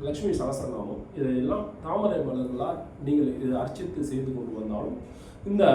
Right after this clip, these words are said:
அனுஷ நட்சத்திரத்தில் அமர்ந்த கிரக திசை உங்களுக்கு சாதகமாக வேலை செய்யும். அதே போல் அனுஷ நட்சத்திரம் அன்று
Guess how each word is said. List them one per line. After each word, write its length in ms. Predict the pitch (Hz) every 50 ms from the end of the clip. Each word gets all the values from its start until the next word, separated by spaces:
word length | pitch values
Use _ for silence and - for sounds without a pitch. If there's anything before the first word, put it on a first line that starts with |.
| -
அனுஷ 240 | - - - 254 254 262
நட்சத்திரத்தில் 640 | - - - 180 - - 165 151 147 147 143 131 127
அமர்ந்த 240 | 131 151 151 - 123
கிரக 220 | 123 131 135 - -
திசை 280 | 143 139 - - - - 151 - -
உங்களுக்கு 360 | 151 143 135 131 - - 131 -
சாதகமாக 560 | - - 117 120 123 123 123 127 127 127 120
வேலை 200 | 110 110 107 107
செய்யும். 340 | 107 107 107 107 - - - -
அதே 180 | - 147 156 185
போல் 280 | 202 196 196 190 - -
அனுஷ 160 | - 214 214 -
நட்சத்திரம் 440 | - - - - 151 - 135 131 127
அன்று 280 | 123 127 127 - -